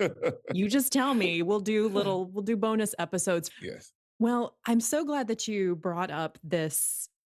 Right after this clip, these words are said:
Speaker 2: this point about embracing God's pedagogical technique. And I'm just, like, loving that phrase right now. Because as I'm reading your book, it struck me anew the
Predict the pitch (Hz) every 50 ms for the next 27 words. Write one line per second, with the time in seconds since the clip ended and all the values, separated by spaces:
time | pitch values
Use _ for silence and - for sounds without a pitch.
0 | _ _ - 170 180 185 - - - - - - - 220 214 202 185 - - -
1 | - 175 156 143 - 160 160 160 165 165 165 - - - - _ _ _ _ _
2 | _ _ _ _ - 196 190 185 165 170 170 170 175 175 185 185 - - 208 185
3 | 175 170 165 165 165 160 - _ - 156 135 147 - 185 170 175 180 185 175 -
4 | - - - 202 165 160 - 160 156 156 147 165 - - 156 151 - - 151 143
5 | - - 135 120 135 - - _ _ _ _ _ - 202 196 196 190 202 208 202
6 | 208 - 180 156 - - 165 170 180 180 160 160 156 160 151 151 151 147 151 -
7 | - 175 143 139 131 143 143 139 - 139 135 - _ - - - - - - -
8 | - _ _ _ _ _ _ _ _ _ _ - 214 - - 247 262 254 226 208
9 | - _ - 226 226 226 220 220 214 233 254 269 277 262 247 214 196 160 - 190
10 | 185 180 - - - 202 190 170 - _ _ - - - - - - - _ _
11 | - 202 185 202 220 262 262 - 269 254 254 233 220 - 196 185 180 185 196 202
12 | 208 196 175 160 151 156 156 208 226 226 _ _ _ _ _ _ _ _ _ _
13 | _ _ - 180 170 196 202 196 185 180 175 175 170 170 170 151